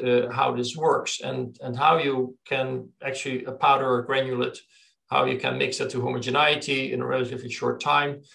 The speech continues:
And in the meantime, um, uh, with all respect to, uh, to the presentation before, Glad, which goes way further in this technology, but we also spray in liquids,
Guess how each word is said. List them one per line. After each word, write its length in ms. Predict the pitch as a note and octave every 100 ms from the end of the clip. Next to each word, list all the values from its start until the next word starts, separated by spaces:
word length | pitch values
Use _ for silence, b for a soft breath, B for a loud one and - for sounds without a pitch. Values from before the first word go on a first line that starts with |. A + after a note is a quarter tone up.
| b _
And 260 | D#3 E3 D#3+
in 160 | D3
the 80 | C3
meantime, 800 | B2+ D#3+ F3+ F3 D3+ C3 C3+ C#3 _ _ _ _ -
um, 600 | C3 - - B1+ B1+ - - _ -
uh, 80 | A#2+
with 220 | A#2+ C3
all 180 | E3 D#3
respect 560 | C3+ C3 - C#3+ - -
to, 280 | C3 A#2+ A#2+
uh, 160 | A#2 -
to 140 | C3+
the 420 | C3 A#2+ - - A#2+
presentation 640 | C3 - - B2 - B2
before, 400 | B2 - C3+ C3
Glad, 300 | - C2 -
which 240 | - A#2+ -
goes 280 | - - A2+
way 320 | A#2 D3 E3+
further 840 | - - - C#3+ C3 B2+ B2 - -
in 220 | B2+ A#2+
this 220 | A#2 -
technology, 500 | - A#2+ B2+ B2 A#2+
but 180 | B2 A#2+
we 260 | C3+ C#3+ C3+
also 320 | D3+ E3 C#3+
spray 540 | - - C#3 C#3 C3
in 100 | C3+
liquids, 680 | B2+ D3+ D#3+ - C3 - -